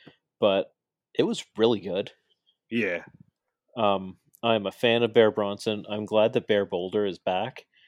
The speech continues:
Speaker 1: He
Speaker 2: Yeah.
Speaker 1: has been rehabbing an injury. Um, I think it was, like, an elbow injury or something, but he, he's back now. He was at ringside.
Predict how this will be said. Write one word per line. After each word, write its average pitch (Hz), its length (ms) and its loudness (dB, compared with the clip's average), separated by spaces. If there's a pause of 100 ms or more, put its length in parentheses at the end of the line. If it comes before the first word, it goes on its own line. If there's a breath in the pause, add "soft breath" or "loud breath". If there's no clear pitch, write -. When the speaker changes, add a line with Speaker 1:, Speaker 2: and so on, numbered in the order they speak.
(180 soft breath)
Speaker 1:
He 110 240 -4
Speaker 2:
Yeah. - 60 -6
Speaker 1:
has 107 200 2
been 104 180 -2
rehabbing 98 560 -6
an 98 80 -12
injury. 131 540 -6 (760)
Um, 95 440 -12 (200)
I 110 80 -6
think 110 120 -6
it 98 60 -8
was, 95 80 -12
like, 101 120 -6
an 92 120 -14
elbow 104 440 0
injury 101 540 -4
or 92 100 -6
something, 95 400 -10
but 87 220 -10
he, 104 320 -10 (120)
he's 101 140 -14
back 104 320 -4
now. 110 260 -2
He 101 140 -10
was 90 120 -10
at 87 120 -6
ringside. 98 680 -4